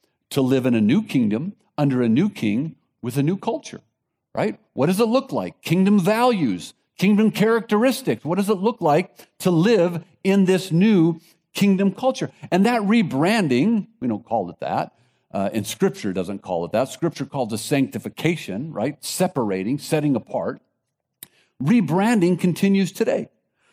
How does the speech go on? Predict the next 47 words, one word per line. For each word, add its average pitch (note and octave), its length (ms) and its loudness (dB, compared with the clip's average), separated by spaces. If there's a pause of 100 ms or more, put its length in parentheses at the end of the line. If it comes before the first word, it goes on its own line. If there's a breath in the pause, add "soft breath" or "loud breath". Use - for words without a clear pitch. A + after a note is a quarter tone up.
(220)
What G3 260 2
happens A#3 500 2
when, F#3 300 2 (300)
uh, D3+ 180 -2
you F#3+ 220 2
or G3 160 4
I G3 120 2
repent F#3 560 0
of F3 380 2
our G3 260 0
sin? F#3+ 480 -6
We B2+ 100 0
have C3+ 120 2
a B2+ 60 -2
change D#3+ 380 0
of D#3+ 100 -6
mind, D#3+ 500 -2 (240)
a - 60 -6
change E3 380 0
of D#3 120 0
direction. F#3 500 0
We G#2+ 100 0
turn D#3 240 0
toward E3 200 -2
a E3 40 0
new F#3+ 200 4
kingdom. A#2+ 380 -2 (240 loud breath)
We D#3+ 140 2
were, D3+ 300 2 (140)
uh, C3 240 2
brought D3+ 420 0
out G#3 260 2
of F#3+ 180 -2
sin, D#3 360 0
and F3 100 2
now D#3+ 140 2
God E3 320 0
is F3 100 -2
in F3 100 -2
the E3 60 2
process F3+ 560 -2
of C#3+ 140 -2
getting D#3+ 280 2
sin G3 540 -2
out E3+ 200 -2
of F#3+ 120 -2
us. G3+ 400 -4